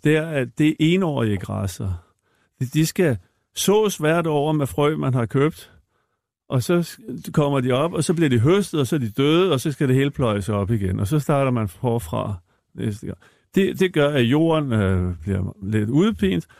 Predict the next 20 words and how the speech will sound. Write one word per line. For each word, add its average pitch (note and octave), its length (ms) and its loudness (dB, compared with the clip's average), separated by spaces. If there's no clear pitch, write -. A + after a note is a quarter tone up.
og, - 200 -4
og, - 200 -8
og A2+ 120 -2
når A#2 120 2
den A2 100 -2
står G#2 160 0
bar C#3 480 -2
i A#2+ 100 -2
en G#2 80 0
stor C3+ 240 -2
del B2 160 0
af G#2+ 40 0
året, C3 280 0
og A#2 100 0
det C3+ 120 2
gør B2+ 100 2
også, E3 500 0
at B2+ 240 0
de D#3 60 2
her G3+ 120 6